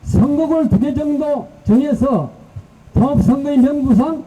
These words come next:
사전 투표자 수와 발표한 숫자가 맞는지를 검증하고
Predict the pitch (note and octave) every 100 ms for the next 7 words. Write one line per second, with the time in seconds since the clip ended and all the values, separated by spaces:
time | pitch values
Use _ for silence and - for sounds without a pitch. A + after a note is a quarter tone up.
0 | - - - - G#3 C4 D#4 C4 - -
1 | D4 D4 - C#4 D#4 F#3 B2 - - -
2 | - - - D#4+ - D4+ D#4+ - C4+ D#4
3 | C#4+ G#3 A#3+ D4 E4+ D#4+ - G3+ B3+ C4+
4 | F#3+ B3 C4+ B3 C#3